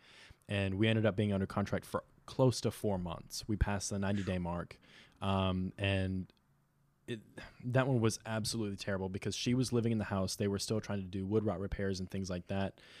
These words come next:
And, um, then the seller, as we started getting closer and closer to closing, he was like, basically, "You pay me another thousand dollars for this next week or a thousand dollars you,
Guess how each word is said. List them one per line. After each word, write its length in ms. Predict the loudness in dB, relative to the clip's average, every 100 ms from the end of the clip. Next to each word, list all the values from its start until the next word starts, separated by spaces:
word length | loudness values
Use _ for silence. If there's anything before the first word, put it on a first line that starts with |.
| -20 -14 -2
And, 480 | 2 4 4 4 4
um, 420 | 4 2 0 0
then 200 | 2 4
the 80 | 4
seller, 400 | 4 6 6 6
as 180 | 4 2
we 80 | 0
started 260 | 0 0
getting 200 | 0 -2
closer 320 | -2 -2 -2
and 80 | -4
closer 260 | -2 -4 -4
to 60 |
closing, 580 | -2 4 4 2 -2 -4 -8 -18 -20 -20 _
he 160 | 2 4
was 200 | 4 2
like, 220 | 0 0
basically, 600 | 0 0 -2 -2 0 -2 -6 _ _ _ _ _
"You 260 | -4 0 2
pay 180 | 2 2
me 140 | 4
another 360 | 2 2 2 0
thousand 400 | 0 0 2 2
dollars 300 | 2 2 2
for 140 | 0 0
this 180 | 0
next 240 | -2 -2 0
week 260 | 0 2 0
or 100 | -2
a 40 |
thousand 300 | -2 -4 0
dollars 380 | 0 0 0 -4
you, 200 | -4 -4